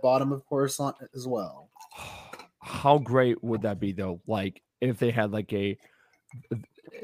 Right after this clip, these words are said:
Speaker 2: like, they had a thirteen thirteen Easter egg, I think that would be great.
Speaker 1: <laughs>
Speaker 2: Oh, man.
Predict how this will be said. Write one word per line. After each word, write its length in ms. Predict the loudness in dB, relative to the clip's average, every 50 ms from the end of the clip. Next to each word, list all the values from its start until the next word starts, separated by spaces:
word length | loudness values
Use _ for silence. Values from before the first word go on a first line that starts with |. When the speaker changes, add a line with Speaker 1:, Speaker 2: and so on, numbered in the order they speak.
| -12 -12 _ -12 -12 -12 -12 -12
Speaker 2:
like, 320 | -8 0 4 4 6 6 4
they 80 | 4 6
had 120 | 6 6 6
a 40 | 6
thirteen 540 | 4 4 4 4 2 0 -2 0 0 0 2
thirteen 420 | 2 2 2 0 -2 -2 0 0
Easter 320 | 0 -2 0 2 4 4
egg, 240 | 6 4 4 0 -2 -2
I 120 | -2 -2
think 220 | -2 -2 -6 -4 -2
that 80 | 0
would 140 | 0 0 -2
be 60 | -6
great. 400 | -8 0 2 4 4 6 4 4 2 4
Speaker 1:
<laughs> 40 | 2 0 0 0 0 0 0 0 0 -10 -14 -16 -14 -2
Speaker 2:
Oh, 200 | 2 4 4 4
man. 420 | 6 4 4 4 4 2 2 0